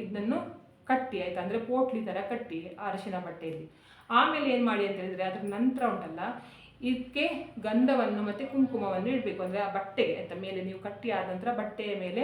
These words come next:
ನಂದು, ಅಂದ್ರೆ ನಾನು ಅಲ್ಲಿ ಫೋಟೋ ಹಾಕ್ತೇನೆ ನೋಡಿ, ಅದೇ ರೀತಿಯಲ್ಲಿ ಮಾಡಿ. ಗಂಧವನ್ನು ಮತ್ತೆ ಕುಂಕುಮವನ್ನು ಇಡ್ಬೇಕು. ನಿಮ್ಗೆ ಚಿನ್ನದ ಅಂಗಡಿಯಲ್ಲಾಗ್ಲಿ ಅಥವಾ ಈ ಪಂಚಲೋಹದ ಮಾರ್ತಾರೆ ನೋಡಿ, ಅಂತಹ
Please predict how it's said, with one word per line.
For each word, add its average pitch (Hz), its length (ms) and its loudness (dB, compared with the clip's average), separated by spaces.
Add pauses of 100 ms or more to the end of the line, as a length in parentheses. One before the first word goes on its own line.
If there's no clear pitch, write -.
(340)
ನಂದು, 196 260 -2
ಅಂದ್ರೆ 185 200 -4
ನಾನು 190 220 -2
ಅಲ್ಲಿ 185 180 -6 (500)
ಫೋಟೋ 233 240 0
ಹಾಕ್ತೇನೆ 185 340 -4
ನೋಡಿ, 165 240 -8
ಅದೇ 202 160 -2
ರೀತಿಯಲ್ಲಿ 202 380 -2
ಮಾಡಿ. 233 200 0 (640)
ಗಂಧವನ್ನು 226 680 4
ಮತ್ತೆ 247 180 -4
ಕುಂಕುಮವನ್ನು 208 680 0 (100)
ಇಡ್ಬೇಕು. 175 360 -4 (580)
ನಿಮ್ಗೆ 269 360 6 (180)
ಚಿನ್ನದ 277 340 6 (100)
ಅಂಗಡಿಯಲ್ಲಾಗ್ಲಿ 220 840 6
ಅಥವಾ 247 380 4 (320)
ಈ 233 100 2 (260)
ಪಂಚಲೋಹದ 247 640 4 (220)
ಮಾರ್ತಾರೆ 214 340 -2
ನೋಡಿ, 180 180 -4
ಅಂತಹ 226 360 0